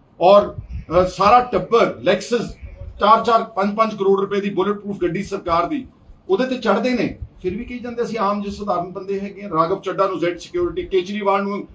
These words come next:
ਪੰਜਾਬ ਦੇ ਕਮਾਂਡੋਜ਼ ਕਪੂਰਥਲਾ ਹਾਊਸ ਵਿੱਚ ਬਿਠਾਏ ਹੋਏ ਨੇ, ਔਰ ਇਸ ਤੋਂ ਇਲਾਵਾ ਜੋ ਇਹਨਾਂ ਨੇ ਹੁਣ ਧਰੋਹ ਕੀਤਾ ਆਪਣੇ ਵਾਲੰਟੀਅਰਸ ਦੇ ਨਾਲ,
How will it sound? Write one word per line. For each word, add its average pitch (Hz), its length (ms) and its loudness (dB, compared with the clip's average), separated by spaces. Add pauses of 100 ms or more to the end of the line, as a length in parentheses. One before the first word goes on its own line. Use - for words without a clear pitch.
(140)
ਪੰਜਾਬ 180 360 4
ਦੇ 208 80 0
ਕਮਾਂਡੋਜ਼ 190 480 0
ਕਪੂਰਥਲਾ 185 460 -2
ਹਾਊਸ 180 260 2
ਵਿੱਚ 175 120 -4
ਬਿਠਾਏ 160 300 0
ਹੋਏ 180 180 -2
ਨੇ, 208 100 -6 (120)
ਔਰ 220 380 6 (460)
ਇਸ 226 180 6
ਤੋਂ 247 200 4
ਇਲਾਵਾ 196 300 4
ਜੋ 196 240 0
ਇਹਨਾਂ 202 140 -2
ਨੇ 208 80 -4
ਹੁਣ 190 240 -4
ਧਰੋਹ 180 460 0
ਕੀਤਾ 190 300 -4
ਆਪਣੇ 233 260 -4
ਵਾਲੰਟੀਅਰਸ 190 600 -6
ਦੇ 180 120 -14
ਨਾਲ, 151 340 -8